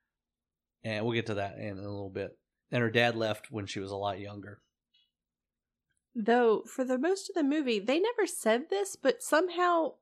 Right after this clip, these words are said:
Speaker 2: I think you and I both came to the conclusion that he died. But he didn't die, he just left.
Speaker 1: Yeah, I thought they s-, I thought they said at the beginning that he was dead, but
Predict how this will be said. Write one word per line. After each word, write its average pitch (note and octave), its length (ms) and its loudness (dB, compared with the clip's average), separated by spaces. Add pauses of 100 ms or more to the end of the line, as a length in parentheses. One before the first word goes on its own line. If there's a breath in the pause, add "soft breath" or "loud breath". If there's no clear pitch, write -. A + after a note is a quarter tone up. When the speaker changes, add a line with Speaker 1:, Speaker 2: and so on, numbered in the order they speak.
Speaker 2:
I B3 80 -2
think E4 220 -4
you D#4 120 0
and C#4 100 0
I C4 120 4
both A#3 280 2
came A3+ 220 4
to G#3+ 140 -6
the G#3+ 100 0
conclusion G#3 540 0
that G3+ 100 2
he E3+ 100 2
died. F3 800 -2 (1000)
But A#3 200 2
he B3+ 140 0
didn't D4+ 320 0
die, D#3 340 4
he A#3+ 140 0
just A#3 220 -2
left. G3+ 460 2
Speaker 1:
Yeah, C#3 180 0
I G#3 100 0
thought - 260 2
they C#3+ 120 6
s-, - 200 0
I F3+ 100 6
thought G#3 200 4
they C#3+ 100 4
said C#3 180 2
at B2 60 2
the A2+ 80 -2
beginning G#2+ 580 2
that G#2 100 -4
he G#2+ 120 -2
was G2 180 -4
dead, G2+ 420 2
but G#2+ 200 -4